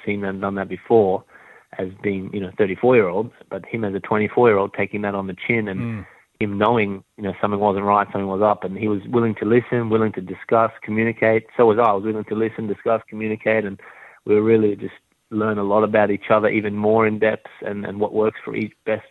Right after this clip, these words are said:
Speaker 1: for him and me, and, and then us as a team, and what he needs, what I need, what we need from each other, you know, that just the trust issue, like the trust things.
Speaker 2: Yep.
Speaker 1: Um,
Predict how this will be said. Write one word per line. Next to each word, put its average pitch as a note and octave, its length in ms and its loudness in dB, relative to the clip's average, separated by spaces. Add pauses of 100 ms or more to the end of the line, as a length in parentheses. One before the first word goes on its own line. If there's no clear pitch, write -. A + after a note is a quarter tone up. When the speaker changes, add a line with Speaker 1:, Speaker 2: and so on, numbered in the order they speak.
Speaker 1:
for G#2+ 80 -4
him A2+ 280 -2
and G2+ 160 -4
me, A2+ 380 -2
and, G2+ 220 -8
and - 160 -10
then G#2 120 -4
us G#2+ 180 0
as G2+ 120 -2
a F#2+ 60 -4
team, A#2 460 -4
and G2 160 -6 (460)
what G#2 140 -6
he A#2 140 -2
needs, A#2 200 -2
what G#2 140 0
I A2 160 4
need, A#2 220 0
what A2 100 4
we G#2+ 80 -4
need A2 200 -4
from G2+ 140 -6
each G2 200 -8
other, A2+ 560 2
you G#2+ 80 -10
know, G2+ 100 -6
that G2+ 160 -8
just - 220 -12
the - 80 -4
trust A2+ 420 -2
issue, A#2 340 -6
like G#2 140 -4
the G#2+ 80 -4
trust A#2 300 0 (100)
things. A#2 460 -4
Speaker 2:
Yep. G#2+ 100 -2
Speaker 1:
Um, G2 240 -4